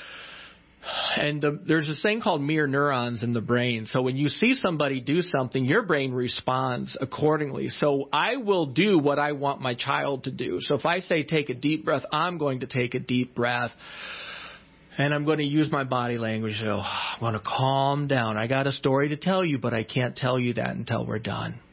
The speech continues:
And most young children, they wanna know what that story is, but we're gonna calm down before we even do that. Because I won't engage, I won't try to converse or have a conversation about whatever it is the meltdown's about. We're, first thing we're gonna do is we're gonna get calm,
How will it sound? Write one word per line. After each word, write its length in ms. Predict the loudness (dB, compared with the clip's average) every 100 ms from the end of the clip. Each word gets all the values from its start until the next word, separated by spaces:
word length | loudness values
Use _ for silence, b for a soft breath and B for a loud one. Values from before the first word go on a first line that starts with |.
| -20 -20 -20 -20 -14 -6
And 260 | -4 -4 0
most 340 | 0 0 0
young 300 | 0 0 0
children, 400 | 0 2 4 2
they 140 | 2
wanna 220 | 2 0 2
know 160 | 2
what 180 | 2 4
that 180 | 2 0
story 480 | 0 4 6 6 4
is, 160 | 2
but 140 | 2 2
we're 160 | 2
gonna 220 | 2 0
calm 300 | 2 2 2
down 300 | 2 2 0 -2
before 280 | 0 2 4
we 120 | 2
even 460 | 2 0 -2 -4
do 200 | 2 2
that. 340 | 2 0 -4 -6 B B B B
Because 180 | 0 2
I 140 | 2
won't 380 | 0 2 2 4
engage, 640 | 2 2 4 6 4 4
I 120 | 2 2
won't 240 | 0 0
try 200 | 0 0
to 260 | 2 0 -2 -10 -4
converse 580 | -2 2 2 2 2
or 80 | 0
have 260 | 0 -2 -2
a 40 |
conversation 540 | -4 -4 -2 -2 -2 0
about 220 | 0 2
whatever 340 | 0 0 2 2
it 80 |
is 160 | 0 0
the 80 | -4
meltdown's 680 | -4 -4 -6 -8 -6 -8
about. 260 | -4 -2 2
We're, 140 | 0 2
first 300 | 2 0 0
thing 140 | 0
we're 100 | 2
gonna 120 | 0 2
do 120 | 0
is 80 | 0
we're 60 |
gonna 140 | -2 -2
get 160 | -4
calm, 500 | -2 2 4 2 0